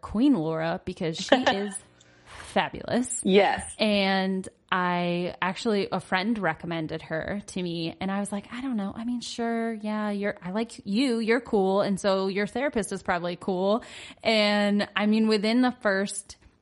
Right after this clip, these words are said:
Speaker 1: five-minute conversation, they do the little, like, intake to see,
Speaker 2: Yeah.
Speaker 1: uh, if it'll work out.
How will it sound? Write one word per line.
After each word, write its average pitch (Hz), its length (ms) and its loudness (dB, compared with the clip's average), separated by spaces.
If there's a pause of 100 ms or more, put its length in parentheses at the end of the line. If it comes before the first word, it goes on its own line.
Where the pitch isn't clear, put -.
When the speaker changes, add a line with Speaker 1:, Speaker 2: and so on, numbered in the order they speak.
(120)
Speaker 1:
five-minute 180 680 0
conversation, 170 680 -2
they 175 100 -2
do 170 140 -4
the 175 80 -4
little, 165 260 -2
like, 156 260 -4
intake 170 540 -2
to 180 100 -8
see, 170 440 -6
Speaker 2:
Yeah. 180 340 6 (500)
Speaker 1:
uh, - 80 -10
if - 180 -2
it'll 165 240 0
work 160 240 -2
out. 170 240 2